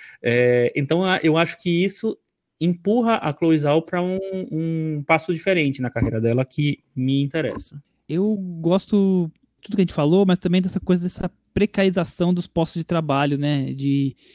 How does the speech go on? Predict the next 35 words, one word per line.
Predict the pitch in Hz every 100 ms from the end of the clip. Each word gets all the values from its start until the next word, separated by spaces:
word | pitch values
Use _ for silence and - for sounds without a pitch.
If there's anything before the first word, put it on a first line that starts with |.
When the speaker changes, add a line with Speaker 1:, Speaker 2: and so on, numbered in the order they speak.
| _ _
Speaker 2:
de | 135 143
enxergar | 156 - 170 151 151
essas | 160 160
pessoas | 170 - 165
que |
estão | - 160
jogadas | 156 151 151 160
à, | 147 131 131 127
à, | 143
à |
margem | 135 139 151 147
da |
sociedade, | 135 139 143 123 123 123 120 _ _ -
na | 120 127
maior | 139
economia | 190 190 190
do | 214
mundo, | 180 196 143 -
inclusive, | 143 143 127 117 123
né? | 139 151
Quer | 143
dizer, | 135 139 135 127 - _ _ _ -
é | 135
um, | 147 131
é | 156
um | 143
filme | - 180 180
que, | 196 196 185 170 - _ _ _
que | -
mostra | 160 170 185 180
que, | 190 190 190 196 - _ _ -
a | 143
mesma | 202 233
essa | 214
economia | 196 185 170 175 156 143